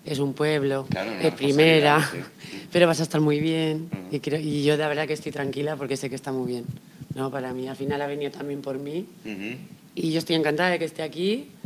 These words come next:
Speaker 1: Es, nosotros estamos encantados con el presidente, con la afición, que yo te, si ella ha alucinado, yo también, ¿eh?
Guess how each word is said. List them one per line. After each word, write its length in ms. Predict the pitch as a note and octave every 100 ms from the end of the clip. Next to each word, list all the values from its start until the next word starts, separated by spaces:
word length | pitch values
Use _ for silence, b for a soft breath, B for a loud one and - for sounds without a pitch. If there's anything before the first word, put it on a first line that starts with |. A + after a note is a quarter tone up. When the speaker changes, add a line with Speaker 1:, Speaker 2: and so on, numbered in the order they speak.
| B B B - -
Speaker 1:
Es, 220 | E3 D#3+
nosotros 260 | E3 D#3+ F3
estamos 200 | F3 E3+
encantados 300 | E3 D#3 D#3
con 120 | D#3+
el 80 | D3
presidente, 600 | D3 D3 D#3 F3 G3+ G3+
con 100 | F3
la 80 | D#3+
afición, 560 | - D3+ - E3 F#3
que 120 | F#3 D#3+
yo 100 | E3
te, 140 | - - -
si 260 | - - D#3+
ella 160 | F3 G#3
ha 40 |
alucinado, 520 | G#3 G3 D#3+ E3 G3
yo 160 | F#3 D3+
también, 340 | E3 D3 D#3
¿eh? 120 | C3